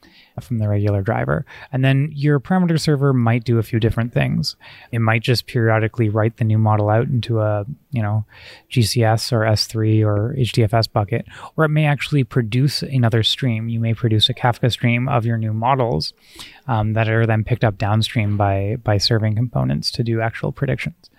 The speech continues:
I've seen both architectures, and I think they're both fine. I think, I think the Kafka stream one is definitely feels more like a streaming system, and that's something that people care about.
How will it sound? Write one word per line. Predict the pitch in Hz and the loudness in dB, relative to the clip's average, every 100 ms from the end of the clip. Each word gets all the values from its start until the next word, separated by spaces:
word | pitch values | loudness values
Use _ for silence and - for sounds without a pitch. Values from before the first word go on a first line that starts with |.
| - - - | -20 -10 -2
I've | 131 | 0
seen | - 175 | 2 0
both | 135 135 | 2 2
architectures, | 147 143 151 156 - 165 156 - - - - _ _ - | 0 0 0 -2 0 0 0 -6 -20 -20 -20 _ _ -4
and | 185 | 0
I | |
think | 202 226 | 0 2
they're | 233 | 2
both | 135 131 | 2 0
fine. | - 110 120 | 0 0 2
I | 123 | 2
think, | 147 139 - | 2 0 0
I | 139 | 0
think | 143 139 | 2 0
the | |
Kafka | - 120 - 120 | 0 0 0 -2
stream | - 117 113 | 0 2 2
one | 110 110 | 2 2
is | 104 | 2
definitely | 120 104 123 113 123 113 110 113 110 - - _ | 0 0 0 2 2 2 4 0 -4 -16 -20 _
feels | - - 139 135 139 147 | -20 -8 0 2 4 2
more | 147 147 | 0 0
like | 151 151 | 2 2
a | 165 | 0
streaming | - 170 165 165 151 | 0 0 2 4 2
system, | 170 147 185 190 185 | 0 0 2 2 2
and | 147 120 | 0 2
that's | 117 - - - | 0 -2 -8 -8
something | - 131 117 123 | -2 -2 2 0
that | 120 | 0
people | - 123 123 | -2 -2 -2
care | - 120 | 0 0
about. | 120 123 120 | 2 2 0